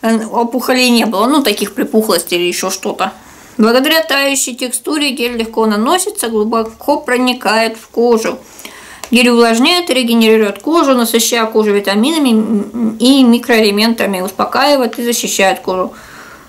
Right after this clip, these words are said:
Ну и тут вот, э, всякое такое. Увлажняющий гель алоэ вера для лица и тела.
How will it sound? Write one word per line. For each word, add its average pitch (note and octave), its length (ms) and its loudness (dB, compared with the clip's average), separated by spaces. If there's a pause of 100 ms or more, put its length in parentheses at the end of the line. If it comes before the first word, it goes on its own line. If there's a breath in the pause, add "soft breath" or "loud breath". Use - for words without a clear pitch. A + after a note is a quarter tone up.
(140)
Ну D4 260 6
и B3+ 60 4
тут C#4 240 0
вот, G#3 280 0
э, F#3 300 -2 (320)
всякое G#3+ 400 -4
такое. F3+ 420 -2
Увлажняющий G3 560 0
гель F#3+ 160 2
алоэ F#3+ 320 2
вера C#4 280 0
для F#3+ 140 0
лица - 300 -4
и A#3+ 180 0
тела. E3 380 -2